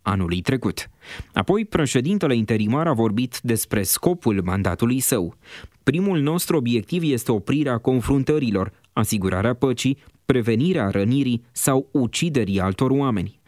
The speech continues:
Al doilea este întoarcerea la integrarea europeană,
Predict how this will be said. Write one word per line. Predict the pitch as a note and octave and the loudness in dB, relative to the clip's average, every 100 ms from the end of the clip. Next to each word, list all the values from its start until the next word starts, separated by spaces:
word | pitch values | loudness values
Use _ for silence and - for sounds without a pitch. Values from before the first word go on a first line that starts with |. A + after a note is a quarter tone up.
| - - - | -18 -18 -4
Al | A2 A2+ | 0 2
doilea | B2+ B2+ A#2 | 2 2 2
este | A2 G#2+ - | 2 0 0
întoarcerea | A2 G#2 B2+ A#2+ - A2+ G2+ | 0 2 0 0 0 0 2
la | G#2+ | 2
integrarea | A2+ B2+ C3 B2 C3 D3 B2 | 0 0 0 0 0 0 0
europeană, | F#2 F#2 A2 A#2 C#3 B2 | 0 0 0 0 0 0